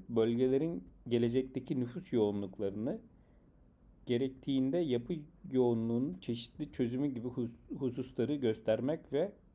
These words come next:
uygulama imar planlarının hazırlanmasını esas olmak üzere bir bölü beş bin nazım imar planı belediye meclisine alındıktan sonra bir ay askıda kalır.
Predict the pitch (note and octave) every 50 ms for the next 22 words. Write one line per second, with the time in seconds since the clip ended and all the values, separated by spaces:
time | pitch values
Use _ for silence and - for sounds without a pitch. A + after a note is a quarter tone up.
0 | _ _ - A#2 A2+ A2 A2 B2+ B2+ C#3 D#3 F3+ F#3 - B2+ A#2 B2+ C3 B2+ B2+
1 | - - A#2 G#2+ A2+ G#2+ G#2+ A#2+ C#3 C#3+ C#3 - A2 A#2 B2 A#2+ A#2+ A#2 A#2 A#2
2 | A#2 A#2 A#2 A#2 - C3+ - - A#2+ A#2+ - F3 - - - B2+ A#2 B2 C#3 D3
3 | D3 - A#2+ A2+ A2 G#2+ C3 E3 F#3+ - - - B2 B2+ D3+ D#3+ - C3 A2+ A#2+
4 | B2+ D3+ D#3+ D3+ B2 A#2+ B2+ B2+ - - - F#2+ F2 - - - - - A2 G#2+
5 | A2 A2 C3+ D#3+ D#3+ - D3+ C3 A#2 A#2 B2 A#2+ A#2+ - - G2 F#2+ F#2 F#2+ C3+
6 | - - - - - - - - _ _ _ _ - A2 A#2+ A#2 B2 B2 B2+ D3+
7 | D#3+ D#3 D3 B2+ A#2 A2 A2 A2+ A#2 - - E3+ G#3+ G#3+ - - - - _ _
8 | _ _ - - - _ _ _ _ - B2 C#3 E3 A3 B3+ - - - A2+ A#2
9 | B2 B2 B2 B2 B2 B2+ A#2+ - - C#3 D3 D#3+ - - A2+ G#2 A2 C#3+ D#3 D3+
10 | C#3+ C#3+ D3+ D#3 D3 D3 - - A#2+ A2+ A#2 - - A2+ A2 G#2+ - - F#2+ F2
11 | - - -